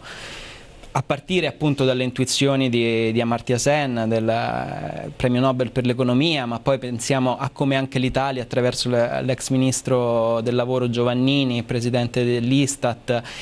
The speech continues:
e la commissione Attali che c'è stata in Francia. C'è un grosso, una grossa azione di ricerca a livello internazionale per capire quali sono gli indicatori che sono alla base dell'indice di,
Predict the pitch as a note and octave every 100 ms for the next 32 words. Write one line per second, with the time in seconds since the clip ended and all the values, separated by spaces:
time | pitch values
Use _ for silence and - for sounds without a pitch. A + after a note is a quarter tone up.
0 | - - C3 B2 B2 B2 - C3 B2+ -
1 | B2 C#3+ C3+ - A#2 B2+ B2+ B2 - D#3+
2 | D3 B2+ A#2+ C#3 D3 D3+ G3 G#3+ - E3+
3 | D3 - D3 C#3 C#3 F3 A3+ - D#3 C#3+
4 | D3+ - - F#3+ E3 C3+ C3+ D#3 C3+ -
5 | B2+ C3+ D#3 D3 C3 B2+ B2+ - D3 E3
6 | F3 C#3 C3+ D#3 E3 C3+ C#3 C#3+ C#3 D3+
7 | B2+ C3+ C#3+ D3+ C#3+ C#3+ E3 E3 F3 F3+
8 | - - - - D3 - F3 E3 D3 D3
9 | D#3+ E3+ F3+ F3+ F3 - C#3 B2+ D3 D#3
10 | D#3+ D3+ - - - E3+ F3+ F#3 G3 E3+
11 | C#3 C#3 C#3